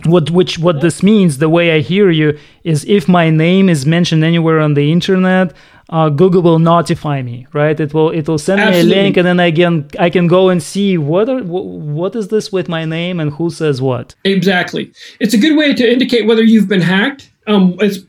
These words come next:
Speaker 2: that, but it also has an idea of protecting your reputation as far as what you're doing in the mission field. Somebody may not like something, and they may misunderstand what you're trying to do.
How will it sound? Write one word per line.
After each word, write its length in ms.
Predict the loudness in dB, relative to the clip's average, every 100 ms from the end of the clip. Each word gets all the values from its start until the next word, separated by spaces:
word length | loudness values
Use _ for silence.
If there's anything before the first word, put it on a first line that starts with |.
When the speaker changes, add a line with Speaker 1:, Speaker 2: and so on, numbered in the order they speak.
| -8
Speaker 2:
that, 400 | -2 -2 -2 -6 -18 _ _
but 120 | -2 0
it 80 |
also 280 | 0 -2 0
has 220 | 0 2
an 80 | 2
idea 340 | 0 2 0 0
of 300 | -2 -4 -4
protecting 420 | -2 -2 2 4
your 120 | 4
reputation 640 | 2 0 0 0 0 -2 -2
as 80 | -2
far 160 | 0
as 120 | -2
what 140 | -2 0
you're 100 | 2
doing 160 | 2
in 80 | 2
the 80 | 2
mission 280 | 2 0 -4
field. 460 | -6 -6 -8 -10 _ _ _ _ _
Somebody 280 | -2 2 4
may 140 | 4 2
not 240 | 0 0
like 180 | 0 0
something, 300 | -2 0 2
and 80 | 2
they 60 |
may 120 | 2
misunderstand 760 | 2 2 0 0 -2 -2 0 0
what 140 | 0
you're 80 | 0
trying 300 | 0 0 -2
to 100 | -2
do. 340 | -2 -4 -6